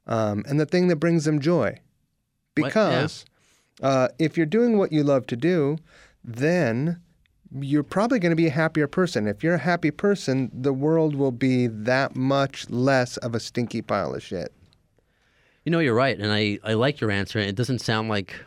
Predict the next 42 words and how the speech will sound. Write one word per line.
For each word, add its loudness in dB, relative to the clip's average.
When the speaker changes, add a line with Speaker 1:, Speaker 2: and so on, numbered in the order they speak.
Speaker 2:
it's -14
a -8
stock -6
answer. -8
It -8
sounds, -6
like, -6
genuine. -2
It -12
goes -4
along -4
with -10
your -8
personality, -4
our -6
entire -6
conversation, -6
where -4
you're -6
happy -6
for -12
somebody -6
else. -6
And, -2
but -2
it's -10
just -4
something 0
that, -6
again, -4
it's, -12
it's 0
an, 2
it 2
would 4
be 4
a 2
normal 2
thought -2
to -6
have, -6
regardless. -6